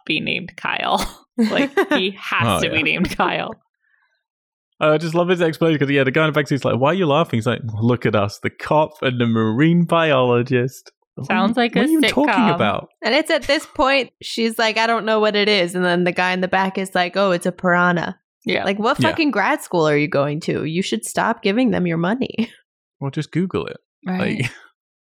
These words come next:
Speaker 2: <laughs> they can find a
Speaker 3: If
Speaker 2: YouTube
Speaker 3: that's,
Speaker 2: fucking video.
Speaker 3: yeah.
Speaker 2: And then the cops tells her that she's still wet and grabs her thigh, and she loves it. <sighs> Take notes, guys.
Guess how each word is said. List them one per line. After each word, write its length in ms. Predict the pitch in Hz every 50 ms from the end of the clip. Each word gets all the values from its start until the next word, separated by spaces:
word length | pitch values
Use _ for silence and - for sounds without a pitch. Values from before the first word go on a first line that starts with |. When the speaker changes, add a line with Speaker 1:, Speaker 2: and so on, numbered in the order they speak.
| _ _
Speaker 2:
<laughs> 600 | _ _ _ _ _ _ _ - _ _ _ _
they 60 | 127
can 120 | 123 135 123
find 200 | - 160 175 156
a 40 |
Speaker 3:
If 240 | 117 196 214 269 262
Speaker 2:
YouTube 80 | - -
Speaker 3:
that's, 140 | 254 254 285
Speaker 2:
fucking 260 | 247 196 - 92 95
video. 180 | 95 - - 165
Speaker 3:
yeah. 260 | 127 98 98 - 208 214 - _ _ _ _ _ _ _ _ _ _ _ _ _ _ _ _ _ _ _ _ -
Speaker 2:
And 120 | 143 143
then 120 | 151 156 147
the 80 | 139
cops 360 | - - 143 127 107 - - -
tells 260 | - - 127 127 113
her 60 | 120 117
that 160 | 117 110 104
she's 160 | - 117 -
still 240 | - - 120 110 107
wet 300 | 110 110 107 104 78 -
and 220 | 101 107 95 98
grabs 300 | 98 110 101 104 104 -
her 80 | - 95
thigh, 280 | - - 101 98 98
and 140 | 95 90 92
she 460 | - - 107 104 107 107 107 110 - -
loves 460 | 110 98 92 98 76 65 62 - -
it. 140 | 58 52 - - _ _ - -
<sighs> 80 | 104 - - - - - - - - - - - - - - - - - - - - - - _ _ _ _ _ _ _ _ _ _ _
Take 180 | - 139 151 156
notes, 280 | 156 147 131 107 - -
guys. 600 | - 110 107 107 107 104 101 - - - -